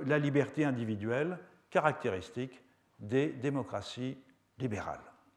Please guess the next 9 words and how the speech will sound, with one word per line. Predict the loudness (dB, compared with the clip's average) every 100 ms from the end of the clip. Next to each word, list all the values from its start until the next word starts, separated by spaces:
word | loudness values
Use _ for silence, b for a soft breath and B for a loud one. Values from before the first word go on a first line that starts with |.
| _ _ _ _ _ _ b b b b b
Cet | 6 8
héritage | 10 8 6 4
philosophique, | 4 6 4 0 -2 -10 -16 -20 _ _ _ _ _ _ _ _ _ _ _ _ _
qui | 2 8
demeure | 10 10 8
celui | 8 6 6
des | 6 6
démocraties | 6 4 -2 -4 -6
contemporaines, | -6 -6 -4 -4 -4